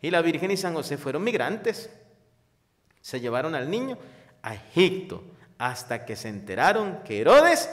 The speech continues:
estaba muerto. Hasta que se enteraron que Herodes estaba muerto.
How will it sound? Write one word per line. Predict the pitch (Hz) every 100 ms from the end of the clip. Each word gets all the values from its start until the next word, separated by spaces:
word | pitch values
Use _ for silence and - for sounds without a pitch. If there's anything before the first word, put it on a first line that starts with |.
| -
estaba | - - - 104 101
muerto. | 98 98 - - - - _ _ _ _ _ _ _
Hasta | 110 113 117
que | 113
se | -
enteraron | 110 107 104 143 156 151
que | 113
Herodes | 165 220 226 - -
estaba | - - 107 104
muerto. | 98 98 92 95 -